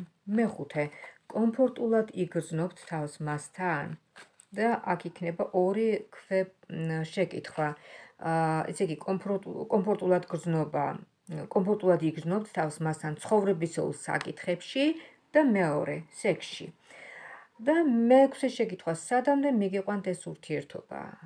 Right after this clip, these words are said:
მეშვიდე რჩევა ტაროსგან. დარჩით ვიდეოს ბოლომდე, ვისაც აინტერესებს,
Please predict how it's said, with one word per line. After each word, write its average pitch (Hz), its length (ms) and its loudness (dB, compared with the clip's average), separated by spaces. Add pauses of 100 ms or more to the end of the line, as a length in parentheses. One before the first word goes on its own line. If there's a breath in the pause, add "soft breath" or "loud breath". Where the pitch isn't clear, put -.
(140)
მეშვიდე 208 680 -6
რჩევა 156 540 -8
ტაროსგან. - 680 -14 (800)
დარჩით 226 360 -2
ვიდეოს 165 400 -6
ბოლომდე, 185 500 -4 (440 loud breath)
ვისაც 190 380 -4
აინტერესებს, 156 840 -4